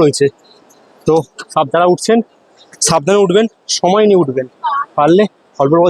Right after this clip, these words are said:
জল খান, কারণ কষ্ট হবে কিন্তু এখানে মোটামুটি বলে এলাম। ফাইনালি চলে এসেছি একদম গুহার উপরে। উফ, লাইন ঠিক নেই এখানে, একটাই ওঠার লাইন, একটাই নামার লাইন, তো,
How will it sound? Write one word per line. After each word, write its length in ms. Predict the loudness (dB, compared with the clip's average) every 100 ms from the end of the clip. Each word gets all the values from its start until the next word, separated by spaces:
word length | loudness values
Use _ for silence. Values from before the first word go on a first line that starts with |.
| 0
জল 120 | -2 -2
খান, 120 | -6 -6 _ _ -6
কারণ 200 | -4 -4 -8 -20 _ -16 -16 -18 _ _ -6
কষ্ট 160 | -4 0
হবে 120 | 0 0
কিন্তু 120 | -2 -4
এখানে 140 | -4 -4
মোটামুটি 280 | -2 0 2
বলে 120 | 2 0
এলাম। 140 | -2 -8 -12 -10 -10 -12 -20 _ _ -12 -6
ফাইনালি 400 | -2 0 0 -2 -8 -4
চলে 180 | 0 2 0
এসেছি 280 | -2 -2 -2 -2 -2 -2
একদম 240 | 0 -2 -4 _ -20 -20 _ -4
গুহার 220 | 0 2 2
উপরে। 240 | 0 0 0 -4 -20 -20 -20 -20 -20 -10 -4
উফ, 100 | -2 -2 -6 -14 -10 -2 0
লাইন 160 | 0 -2
ঠিক 100 | 0 0
নেই 80 | 0
এখানে, 180 | -2 -2 -4
একটাই 240 | -4 -2 -2 -2
ওঠার 140 | 0 0
লাইন, 100 | 0 0
একটাই 140 | -2
নামার 160 | 0 0
লাইন, 120 | 0
তো, 60 | 0